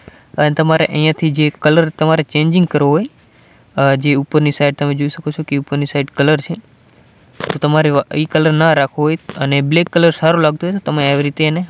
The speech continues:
હટાવી પણ શકો છો. જેમ આપણે આ કલર છે તો એને અહીંયાથી આપણે હટાવી દઈશું, અ, બ્લેક રાખી દઈશું. તો અહીંયાથી બ્લેક કરી દઈશું. તો આસો, આ, આસો બ્લેક કરી દઈશું આપણે એને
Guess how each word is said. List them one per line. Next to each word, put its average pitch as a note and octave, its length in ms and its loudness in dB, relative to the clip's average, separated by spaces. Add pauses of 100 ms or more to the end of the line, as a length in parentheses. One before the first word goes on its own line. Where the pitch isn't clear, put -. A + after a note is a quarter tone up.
હટાવી C#3+ 300 0
પણ C#3+ 160 -4
શકો C#3+ 300 -4
છો. F#3+ 120 -2 (600)
જેમ C#3+ 220 0 (100)
આપણે D3 260 -2
આ D3 200 -2
કલર C#3 260 -2
છે G3+ 180 -8 (960)
તો C3+ 280 0
એને D3+ 180 0
અહીંયાથી D3+ 340 0
આપણે G3+ 240 -4 (200)
હટાવી C3+ 340 0
દઈશું, C3+ 360 -2
અ, C#3+ 240 2
બ્લેક D#3 340 0
રાખી D3 260 -2
દઈશું. E3 260 -2 (800)
તો D#3 80 0
અહીંયાથી D3+ 240 0
બ્લેક D3 260 0 (140)
કરી C#3 120 -2
દઈશું. B2+ 340 -4 (840)
તો C3+ 100 0
આસો, D3 540 -2
આ, B2+ 220 0 (140)
આસો C#3+ 300 -2
બ્લેક D3 280 -2
કરી D#3 200 -2
દઈશું D#3 320 -4
આપણે F#3+ 200 -2
એને A#3 140 -6